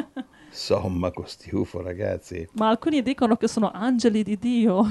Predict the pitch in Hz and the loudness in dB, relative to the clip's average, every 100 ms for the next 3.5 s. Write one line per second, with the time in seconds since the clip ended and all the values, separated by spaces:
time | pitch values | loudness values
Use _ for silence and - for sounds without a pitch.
0 | 202 220 - _ _ - _ - 104 117 | -2 -10 -16 _ _ -20 _ -6 4 8
1 | 135 117 117 110 104 101 135 135 113 - | 10 8 8 6 2 4 6 8 6 4
2 | 98 98 92 95 107 127 - 101 101 85 | 0 0 -2 -2 -2 -4 -4 0 0 -2
3 | 87 87 95 - | -4 -6 -8 -12